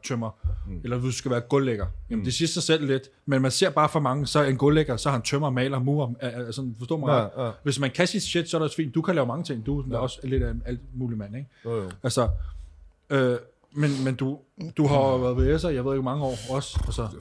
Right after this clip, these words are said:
Speaker 2: Seksten
Speaker 1: Så jeg tror, det er
Speaker 2: år,
Speaker 1: vigtigt, at man,
Speaker 2: sytten år.
Speaker 1: man fokuserer på én ting, i stedet for, at man får det der storhedsvanvid, og så skal man bare ud, og så lige pludselig, hvis du får en sag, "Okay, jeg tjener hundrede tusind på den her sag her.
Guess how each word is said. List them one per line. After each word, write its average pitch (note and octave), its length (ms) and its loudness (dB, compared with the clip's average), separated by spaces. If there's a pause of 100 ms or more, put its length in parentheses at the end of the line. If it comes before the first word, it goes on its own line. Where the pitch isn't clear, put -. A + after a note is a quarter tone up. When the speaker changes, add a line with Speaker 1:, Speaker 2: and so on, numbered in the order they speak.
(220)
Speaker 2:
Seksten - 440 -10
Speaker 1:
Så B2+ 60 6
jeg D3 120 6
tror, G3 140 6
det F#3+ 60 6
er E3+ 40 4
Speaker 2:
år, - 20 6
Speaker 1:
vigtigt, E3 240 8
at F#3 40 4
man, E3+ 100 4
Speaker 2:
sytten C3+ 120 0
år. C3+ 40 0
Speaker 1:
man C3+ 80 -2
fokuserer C#3+ 380 0
på - 180 -12
én G#3+ 180 0
ting, F3+ 200 -2
i D#3 40 -6
stedet E3+ 180 -2
for, E3 40 -2
at E3 40 0
man D#3 100 0
får E3 120 0
det D#3+ 140 -2
der D3+ 60 -2
storhedsvanvid, D#3+ 520 0
og D3 120 0
så D#3+ 100 -4
skal D#3+ 160 -2
man D3 120 2
bare C#3+ 220 4
ud, E3 120 4
og G#3 140 0
så E3 100 -2
lige D#3+ 140 4
pludselig, D#3+ 320 -2
hvis C#3+ 100 -2
du - 40 -16
får E3+ 140 0
en D3 60 -6
sag, E3 300 -2
"Okay, C#3 360 -4
jeg A#2+ 100 -8
tjener C#3 220 -6
hundrede D3 260 2
tusind C#3+ 280 -2
på C#3 80 0
den C#3+ 140 -2
her C3+ 80 -2
sag C#3+ 240 -2
her. C3 140 0